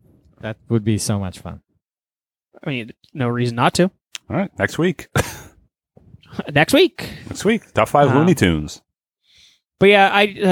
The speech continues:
Speaker 2: uh, it's just some of the shit. Like, uh, everything with the Wile E. Coyote stuff is just so funny. The gags are always hysterical to me. Um, <clears throat> like hi-, his fucking, like, the instant tunnel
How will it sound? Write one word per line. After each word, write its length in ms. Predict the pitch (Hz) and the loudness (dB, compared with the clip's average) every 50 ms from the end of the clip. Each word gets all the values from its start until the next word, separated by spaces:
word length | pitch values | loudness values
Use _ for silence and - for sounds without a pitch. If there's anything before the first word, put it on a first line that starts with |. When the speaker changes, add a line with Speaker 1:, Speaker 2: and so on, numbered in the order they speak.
| 170 165 165 - | 4 4 2 0
Speaker 2:
uh, 120 | - 202 180 - | -4 -8 -6 -4
it's 180 | 220 208 - - | -6 -4 -2 -2
just 100 | - - | -2 -2
some 100 | 247 214 | -2 0
of 40 | 202 | 2
the 80 | 185 156 | 0 2
shit. 320 | - - 147 139 - - | 2 2 0 0 0 0
Like, 200 | 160 151 139 - | 0 0 0 0
uh, 180 | 175 185 180 185 - | 0 0 0 0 2
everything 380 | 233 208 208 214 196 185 190 170 | 2 4 4 4 4 4 2 0
with 120 | 160 156 | 0 0
the 80 | - 151 | 2 2
Wile 200 | 147 143 139 139 | 4 4 4 4
E. 60 | 135 | 2
Coyote 340 | 131 143 127 123 123 123 123 | 2 2 0 0 0 0 -2
stuff 300 | - - 135 127 - - | 0 0 0 0 0 0
is 220 | - 139 135 - | 0 0 0 0
just 240 | - 151 131 - - | 0 -2 0 0 2
so 160 | - 156 135 | 2 2 0
funny. 420 | - - - 117 117 117 117 131 - - | 0 -4 -8 -6 -6 -6 -8 -8 -2 0
The 80 | 156 | -2
gags 500 | 143 - 160 151 151 151 151 156 147 151 | 0 2 2 4 4 4 2 0 0 0
are 200 | 147 131 131 - - _ _ _ _ _ _ _ | 0 0 0 -2 -4 _ _ _ _ _ _ _
always 480 | - 151 139 139 135 135 135 131 127 - | 4 6 6 6 6 6 4 2 0 -2
hysterical 520 | - - - 123 113 117 117 - 131 120 | -6 -6 -6 -6 -6 -6 -4 -2 -2 -2
to 80 | 120 120 | -2 -4
me. 240 | 120 117 123 - - - - - - - - _ _ _ - | -4 -6 -6 -6 -8 -16 -20 -20 -20 -20 -20 _ _ _ 0
Um, 500 | 151 127 120 117 113 110 110 123 139 - _ _ _ _ _ _ - | 2 2 2 2 -2 -4 -6 -8 -14 -18 _ _ _ _ _ _ 0
<clears throat> 640 | 196 180 147 131 - - _ _ _ _ _ _ | 0 0 0 -2 -6 -10 _ _ _ _ _ _
like 180 | - 139 123 - | 0 0 0 2
hi-, 120 | - 185 - _ | -2 -4 0 _
his 200 | 156 165 151 - | 4 4 4 4
fucking, 500 | 170 165 - 156 143 135 131 131 135 - _ _ _ _ _ _ _ _ _ _ _ _ _ _ _ _ _ _ _ _ _ - | 2 0 0 0 -2 -2 -2 -4 -6 -8 _ _ _ _ _ _ _ _ _ _ _ _ _ _ _ _ _ _ _ _ _ -6
like, 260 | 151 123 120 - - | -6 -6 -6 -4 -4
the 140 | 175 165 - | -4 0 0
instant 340 | 190 196 - - 185 - - | 0 0 2 0 0 0 0
tunnel 460 | - 170 160 160 156 165 170 - _ | 2 2 4 6 4 4 2 0 _